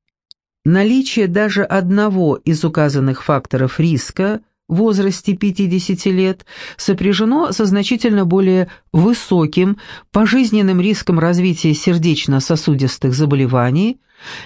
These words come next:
и значительно более короткой продолжительностью жизни. Вот так-то. Что же касается меня,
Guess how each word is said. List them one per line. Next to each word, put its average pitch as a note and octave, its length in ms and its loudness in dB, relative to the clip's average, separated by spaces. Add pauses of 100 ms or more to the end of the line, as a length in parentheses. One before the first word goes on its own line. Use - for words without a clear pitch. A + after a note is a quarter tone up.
и A#3 120 2
значительно B3+ 640 0
более F#3 400 2
короткой F3 640 0
продолжительностью D#3 1000 0
жизни. G2+ 520 -4 (760)
Вот F#3+ 420 0
так-то. F#2 580 -4 (1300)
Что - 240 -2
же F3+ 160 2
касается E3+ 640 -2
меня, E3+ 480 0